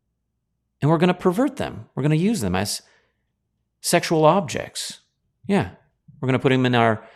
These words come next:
trafficking rings. Of course we are. There is no God. There is no right or wrong. And I feel a certain way. And my feelings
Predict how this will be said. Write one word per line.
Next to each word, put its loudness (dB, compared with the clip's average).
trafficking -2
rings. -8
Of -20
course -4
we -6
are. -10
There 4
is 0
no -6
God. -6
There 0
is 2
no 0
right -2
or -8
wrong. -6
And 4
I 4
feel -2
a -4
certain 2
way. -2
And 2
my 4
feelings -4